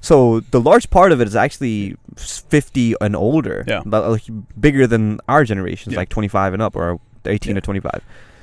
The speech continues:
Speaker 1: But yeah, it's, it's a very
Speaker 2: It,
Speaker 1: massive issue.
Speaker 2: it's, and the number would give you an idea of, like, how wide of a problem this is.
Speaker 1: Yeah.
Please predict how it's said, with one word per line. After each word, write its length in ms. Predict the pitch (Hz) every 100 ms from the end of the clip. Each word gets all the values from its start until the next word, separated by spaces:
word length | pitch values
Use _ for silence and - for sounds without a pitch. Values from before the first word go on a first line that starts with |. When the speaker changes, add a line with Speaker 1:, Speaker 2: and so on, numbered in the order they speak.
| - _ _
Speaker 1:
But 300 | - 117 110 - -
yeah, 220 | 143 165
it's, 220 | 123 - -
it's 240 | 247 -
a 100 | 196
very 880 | 123 101 104 123 123 117 110 104 98
Speaker 2:
It, 40 | 98
Speaker 1:
massive 340 | 92 92 95
issue. 200 | 170 156
Speaker 2:
it's, 160 | 156 -
and 300 | 208 214 185
the 100 | 220
number 580 | 254 320 226 165 175 202 -
would 460 | - 147 160 147 127
give 160 | 151
you 40 | 156
an 40 |
idea 320 | 139 127 135 131
of, 80 |
like, 140 | 123 117
how 600 | 131 127 120 117 110 104 -
wide 480 | 170 143 175 170 156
of 60 | 135
a 60 |
problem 380 | 117 139 135 117
this 180 | 117 113
is. 100 | -
Speaker 1:
Yeah. 160 | 107 60